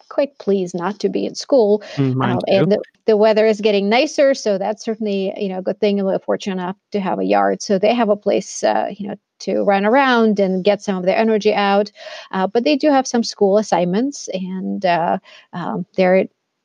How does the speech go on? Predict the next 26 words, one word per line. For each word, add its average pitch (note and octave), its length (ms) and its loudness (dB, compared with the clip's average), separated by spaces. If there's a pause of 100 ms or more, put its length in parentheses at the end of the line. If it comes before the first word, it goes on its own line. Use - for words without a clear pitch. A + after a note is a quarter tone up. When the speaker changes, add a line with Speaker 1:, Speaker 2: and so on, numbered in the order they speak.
(280)
Speaker 1:
having A#3+ 540 2
a A3 60 6
little G3+ 180 4
bit G3 100 4
of G3+ 100 -4
trouble F#3+ 280 0
adjusting G3 400 -2
to F3+ 100 -10
the F#3+ 80 -4
fact F#3+ 260 -8
that F3+ 120 -12
they - 80 -6
have G3+ 340 -6
to G#3 140 -2
do C#4+ 180 2
those A3 320 4
without F#3+ 360 0
actually - 480 -8
being - 320 -6
in G3 100 -8
school. - 360 -4 (200)
It's G#3+ 160 -18
a G3+ 40 -2
work G#3+ 220 -4
in G3+ 80 -12
progress. - 480 -6